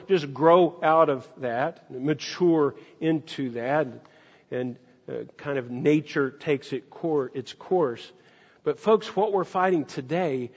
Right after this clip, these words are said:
is a culture that's not only just existing and,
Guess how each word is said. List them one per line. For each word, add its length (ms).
is 120
a 80
culture 720
that's 240
not 400
only 320
just 340
existing 960
and, 120